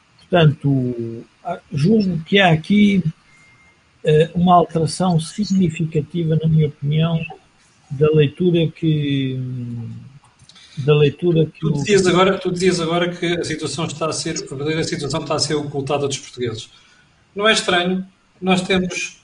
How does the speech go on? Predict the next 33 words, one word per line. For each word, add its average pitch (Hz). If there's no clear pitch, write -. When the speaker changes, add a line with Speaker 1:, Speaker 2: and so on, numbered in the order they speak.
Speaker 2:
uma 170
sociedade 160
supostamente 147
livre, 139
temos 147
uma 147
imprensa 143
livre, 135
temos, 175
eh, 147
opinion 151
makers, 165
temos 151
analistas, 147
todos 139
os 139
dias 143
botam 147
faladura. 143
Não 175
acha 180
estranho 175
ter 165
toda 156
a -
gente 151
amordaçada 143
e 135
pouca 147
gente 139
fala 139
neste 135
assunto? 120